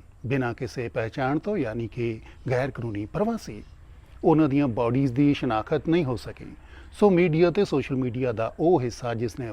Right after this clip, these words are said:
ਰੰਗ ਨਸਲ ਦੇ ਤਾਨੇ ਕੱਸਣੇ ਸਨ, ਉਹ ਕਮਜ਼ੋਰ ਹੋਣ ਲੱਗਾ। ਕਾਨੂੰਨੀ ਪ੍ਰਕਿਰਿਆ ਚੱਲੇਗੀ, ਮੁਕੱਦਮਾ ਚੱਲੇਗਾ, ਪਰ ਇਹ ਨਿਰੋਲ ਕਾਨੂੰਨੀ ਪ੍ਰਕਿਰਿਆ ਹੋਵੇਗੀ। ਪਰ ਸੰਮਨ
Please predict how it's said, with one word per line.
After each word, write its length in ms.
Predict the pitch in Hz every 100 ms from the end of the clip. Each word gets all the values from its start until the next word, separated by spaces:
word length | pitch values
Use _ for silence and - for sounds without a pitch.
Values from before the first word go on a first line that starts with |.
| 95
ਰੰਗ 220 | 117 151
ਨਸਲ 320 | 156 131 131
ਦੇ 120 | 117 113
ਤਾਨੇ 340 | - 147 170
ਕੱਸਣੇ 340 | 139 120 104 107
ਸਨ, 280 | 123 117 - - -
ਉਹ 180 | 160 160
ਕਮਜ਼ੋਰ 420 | - 135 120 135
ਹੋਣ 220 | 127 131 104
ਲੱਗਾ। 320 | 107 104 - - - - - -
ਕਾਨੂੰਨੀ 360 | - 156 226 240
ਪ੍ਰਕਿਰਿਆ 420 | 151 113 123 113
ਚੱਲੇਗੀ, 500 | 98 113 101 92 101 - - - -
ਮੁਕੱਦਮਾ 460 | 131 131 104 120 101
ਚੱਲੇਗਾ, 460 | 123 98 98 101 98 -
ਪਰ 180 | 113 113
ਇਹ 160 | 127 131
ਨਿਰੋਲ 400 | 120 113 139 151 - - -
ਕਾਨੂੰਨੀ 440 | 123 120 135 143
ਪ੍ਰਕਿਰਿਆ 440 | 143 117 - 117 98
ਹੋਵੇਗੀ। 460 | 110 101 95 - - - - - - -
ਪਰ 160 | 120 110
ਸੰਮਨ 400 | - 139 156